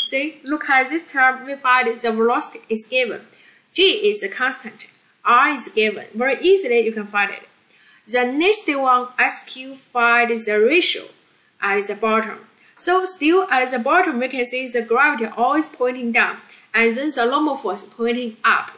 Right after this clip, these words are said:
in this case. Do you agree? Yes, because there is, there is some, this is at the bottom of the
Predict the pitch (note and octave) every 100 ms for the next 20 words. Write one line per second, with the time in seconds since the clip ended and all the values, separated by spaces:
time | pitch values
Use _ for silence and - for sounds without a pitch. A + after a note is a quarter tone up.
0 | - G3+ G3 A3 - - - - - -
1 | A#3 A3 B3 F4 F#4+ - - G3+ A3 D#4
2 | - - - - G3+ B3 A3 A3+ A#3 A#3
3 | - _ - _ _ G3+ A3+ A#3+ A3+ A3
4 | - G#3+ G#3+ A3 A3 _ _ _ G#3 A#3
5 | A3+ A3+ - - G#3 G3+ A3+ C#4 D#4 D#4
6 | - C#4+ C4+ C4